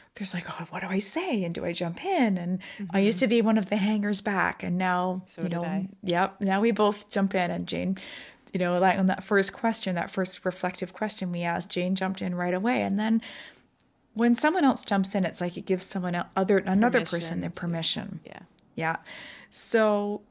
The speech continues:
Speaker 2: It started to flow, right? You
Speaker 1: it
Speaker 2: started
Speaker 1: started
Speaker 2: to
Speaker 1: to
Speaker 2: get
Speaker 1: flow.
Speaker 2: that comfort and just that space. And what was really interesting to me was most of the women that showed up there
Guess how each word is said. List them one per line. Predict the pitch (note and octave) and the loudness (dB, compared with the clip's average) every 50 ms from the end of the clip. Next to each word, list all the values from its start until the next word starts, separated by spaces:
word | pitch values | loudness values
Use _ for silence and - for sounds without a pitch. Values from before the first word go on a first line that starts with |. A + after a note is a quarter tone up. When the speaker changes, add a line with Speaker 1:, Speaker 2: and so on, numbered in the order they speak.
| _ _ _ _ _ _ _ _ _ | _ _ _ _ _ _ _ _ _
Speaker 2:
It | - - - | -12 -10 -6
started | - B3+ B3 C4 C4+ B3+ | -2 0 0 2 0 0
to | C4 B3+ | -2 -6
flow, | - - D4 B3+ F3 C#3+ C#3+ D3+ | -6 -4 -4 -4 -4 -4 -6 -8
right? | D3+ D#3+ F3+ A3+ - | -8 -8 -8 -6 -4
You | - | -4
Speaker 1:
it | A#3 A3+ | -2 -2
Speaker 2:
started | - - F#3+ G3+ G#3 G#3+ | -2 -2 -2 -4 -4 -4
Speaker 1:
started | G3+ G#3+ | -6 -6
Speaker 2:
to | |
Speaker 1:
to | G3+ G3 | -6 -6
Speaker 2:
get | F#3 - | -6 -6
Speaker 1:
flow. | F3 D#3+ D#3+ D#3 D3+ D3 D3+ | -8 -10 -12 -12 -12 -12 -8
Speaker 2:
that | G3+ F#3+ - - - | -8 -8 -8 -10 -14
comfort | - G3+ F#3 F3+ - - G3 G3+ G3 | -16 -14 -14 -14 -12 -12 -12 -10 -10
and | F#3 F3 E3+ | -12 -12 -12
just | - E3+ F3 - - | -14 -14 -16 -16 -14
that | - E3 - - - _ | -12 -12 -12 -12 -14 _
space. | - - F#3+ F#3+ - - | -10 -8 -8 -8 -6 -6
And | A3 G#3+ G#3+ G3+ | -4 -4 -2 -2
what | A3 - | -4 -4
was | - A3+ F#3 | -4 -6 -6
really | G3+ A3+ C4 D4+ C4 | -4 -4 -4 -2 -2
interesting | G3 G#3 - A3 G#3 - G#3 F#3+ F3+ | -4 -4 -6 -8 -8 -8 -8 -10 -10
to | - E3+ | -10 -10
me | E3 D#3 D#3+ F#3 F#3+ | -10 -10 -8 -8 -8
was | F3 E3 D#3+ - _ _ _ _ _ _ _ _ _ _ - | -8 -8 -10 -10 _ _ _ _ _ _ _ _ _ _ -12
most | G3 F3+ F3+ F3+ F3+ F3 F#3 G3+ - - G#3+ | -10 -8 -6 -4 -4 -4 -4 -6 -8 -10 -10
of | G3+ F#3 | -10 -8
the | G3 F#3 E3 | -8 -8 -6
women | E3 E3+ E3 E3+ E3+ F#3 G3+ G#3+ A3 A3 G#3 - | -6 -6 -6 -6 -6 -6 -6 -8 -8 -10 -10 -10
that | F#3 E3+ D#3 - - _ | -10 -10 -10 -10 -14 _
showed | - - - F#3 E3+ D#3+ D#3+ | -14 -12 -10 -8 -8 -6 -8
up | D#3+ - _ - | -8 -10 _ -8
there | F#3+ F#3+ G#3 A3 A#3 B3 | -6 -6 -4 -4 -6 -6